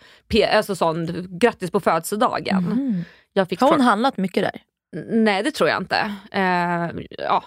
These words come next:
Speaker 1: jag vet inte. Alltså, de har väl något, någon person säkert som bara
Speaker 2: Jag
Speaker 1: skriver
Speaker 2: tror det,
Speaker 1: upp
Speaker 2: jag,
Speaker 1: vad-
Speaker 2: jag tror det är en P R-byrå. Inte
Speaker 1: Ja.
Speaker 2: typ Patriksson, tror jag.
Speaker 1: Ja, men okej, men Patriksson,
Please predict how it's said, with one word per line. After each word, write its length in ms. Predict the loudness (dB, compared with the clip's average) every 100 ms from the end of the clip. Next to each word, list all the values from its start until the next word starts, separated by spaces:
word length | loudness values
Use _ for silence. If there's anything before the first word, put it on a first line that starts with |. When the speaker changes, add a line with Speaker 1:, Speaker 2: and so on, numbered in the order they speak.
| -2
Speaker 1:
jag 140 | -2
vet 220 | 0 0
inte. 220 | 2 2
Alltså, 160 | 2 0
de 380 | -6 0 0 4
har 160 | 2
väl 140 | 2 -2
något, 260 | -6 -6
någon 180 | 0 0
person 300 | 2 0 0
säkert 360 | -2 -6 -10 -8
som 160 | -6
bara 100 | -2
Speaker 2:
Jag 80 | -2
Speaker 1:
skriver 140 | 2 4
Speaker 2:
tror 80 |
det, 60 | 4
Speaker 1:
upp 40 | 6
Speaker 2:
jag, 60 |
Speaker 1:
vad- 120 | 4 2
Speaker 2:
jag 100 | 2
tror 100 | 4
det 60 |
är 40 | 2
en 40 |
P 160 | 4 2
R-byrå. 500 | 4 2 2 -2 -6 -4
Inte 120 | 4 6
Speaker 1:
Ja. 120 | 6
Speaker 2:
typ 180 | 6 6
Patriksson, 640 | 4 2 -6 -2 -2 -2
tror 180 | -6 -10
jag. 120 | -2
Speaker 1:
Ja, 60 | 2
men 260 | 4 4 2
okej, 340 | 0 -2 0
men 200 | 0 0
Patriksson, 680 | 0 -2 -2 -6 0 0 0